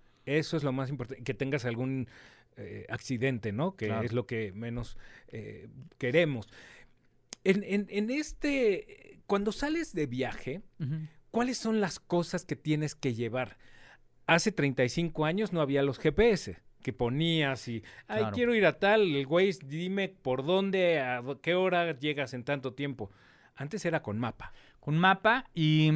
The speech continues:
Speaker 2: y se usaba mucho, eh, había un, una maletita que se llama tank bag, le llaman
Speaker 1: Ujú.
Speaker 2: tank bag,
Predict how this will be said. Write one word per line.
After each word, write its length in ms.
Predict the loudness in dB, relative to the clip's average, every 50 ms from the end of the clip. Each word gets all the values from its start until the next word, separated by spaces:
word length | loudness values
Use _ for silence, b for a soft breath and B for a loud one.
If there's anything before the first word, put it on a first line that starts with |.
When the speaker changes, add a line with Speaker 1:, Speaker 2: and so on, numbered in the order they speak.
| 4 2
Speaker 2:
y 180 | 2 2 2 2
se 100 | 2 0
usaba 320 | -2 2 2 4 4 4 4
mucho, 580 | 4 4 2 0 -2 0 0 2 2 2 0 -2
eh, 400 | -2 0 2 4 4 4 2 2 0
había 400 | -4 -4 -2 0 2 2 2 2
un, 540 | 0 -2 -2 -2 -2 -2 -4 -4 -6 -8 -10 -8
una 180 | -6 -4 -2 0
maletita 420 | 0 -2 -2 -2 -4 -2 -2 -4
que 60 | -4 -4
se 80 | -4
llama 140 | -2 -2 -2
tank 300 | 0 0 0 0 0 -2
bag, 280 | -2 -2 -2 -4 -8 -10
le 120 | -6 -2 -2 0
llaman 160 | 0 2 2
Speaker 1:
Ujú. 60 | 4
Speaker 2:
tank 200 | 4 4 2 2
bag, 160 | 0 -2 -4